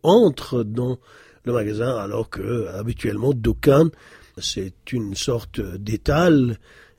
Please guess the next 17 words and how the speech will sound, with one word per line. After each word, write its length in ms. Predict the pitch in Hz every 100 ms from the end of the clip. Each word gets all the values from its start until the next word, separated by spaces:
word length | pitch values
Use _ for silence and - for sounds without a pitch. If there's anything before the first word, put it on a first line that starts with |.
| _ 151 -
un 340 | 110 107 113
espace 480 | 120 113 - 143 117
derrière 580 | 117 107 117 147 170 131
et 100 | 117
qui 160 | - 120
n'est 220 | 110 123
accessible 500 | - 120 - 151 127 -
que 80 |
par 240 | 180 143 117
le 80 | 110
marchand, 540 | 98 - 156 220 208
et 220 | 110 139 170
le 140 | 104
client 340 | - 123 160
reste 640 | 143 120 147 151 - - - _ _
à 160 | - 101
l'extérieur. 760 | 101 - - 143 131 90 -